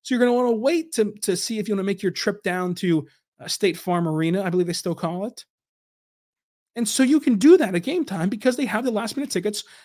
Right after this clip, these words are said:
at the lowest prices guaranteed. So check it out today at Game Time. Go download the Game Time app, create your account, use code Locked On N B A for twenty dollars off your first purchase. Terms and conditions apply.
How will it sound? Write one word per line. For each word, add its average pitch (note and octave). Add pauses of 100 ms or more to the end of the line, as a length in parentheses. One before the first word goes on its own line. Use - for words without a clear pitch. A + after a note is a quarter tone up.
(120)
at F3
the G#3+
lowest F3+
prices - (140)
guaranteed. D#3 (560)
So -
check C#4
it D#4
out D4+
today G#3+
at F#3
Game D3
Time. D3 (320)
Go B3+
download A3
the C4
Game A3+
Time G3
app, F3+
create A3
your C4+
account, E3+
use B3+
code A3
Locked F3+
On A#3+
N B3+
B G#3
A G3+
for G#3 (120)
twenty B3
dollars B3
off G#3
your F3+
first G#3
purchase. F3+ (320)
Terms B3
and B3
conditions G3
apply. A3+